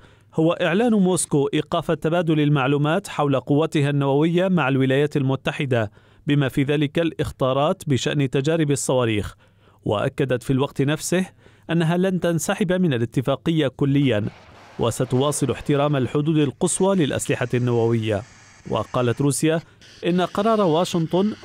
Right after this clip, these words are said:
وقف إطلاعها على بعض البيانات المتعلقة بقواتها النووية حسب ما تقتضي معاهدة نيو ستارت للحد من الأسلحة النووية لن يدفعها لمراجعة قرارها تعليق المشاركة في المعاهدة.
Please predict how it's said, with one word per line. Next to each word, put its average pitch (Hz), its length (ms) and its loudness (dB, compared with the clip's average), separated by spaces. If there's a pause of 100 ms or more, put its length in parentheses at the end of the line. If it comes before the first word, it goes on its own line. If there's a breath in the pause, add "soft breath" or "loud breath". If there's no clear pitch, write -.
وقف 147 300 -2
إطلاعها 151 760 0
على 127 280 2
بعض 135 240 -2
البيانات 131 580 0
المتعلقة 135 720 0
بقواتها 131 680 0
النووية 139 680 2 (340 soft breath)
حسب - 320 -4
ما 185 200 0
تقتضي 151 600 -2
معاهدة 127 520 0
نيو 147 220 2
ستارت 170 540 -2 (300)
للحد 113 400 -2
من 147 160 2
الأسلحة 156 600 -4
النووية 151 720 2 (440 loud breath)
لن 135 140 2
يدفعها 135 680 0
لمراجعة 135 680 0
قرارها 143 640 0 (380 loud breath)
تعليق 170 440 0
المشاركة 151 680 0
في 123 100 -4
المعاهدة. 104 640 -2